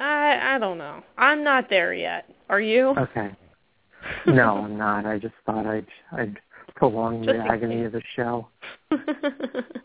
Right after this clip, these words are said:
Speaker 2: So, for Washington, I would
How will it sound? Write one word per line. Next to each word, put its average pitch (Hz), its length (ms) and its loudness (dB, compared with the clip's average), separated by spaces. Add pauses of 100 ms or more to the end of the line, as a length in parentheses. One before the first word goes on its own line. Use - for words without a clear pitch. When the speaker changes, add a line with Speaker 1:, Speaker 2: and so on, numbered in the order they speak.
(1300)
Speaker 2:
So, 139 180 2 (320)
for 160 120 4
Washington, 160 500 2
I 139 80 2
would 127 160 0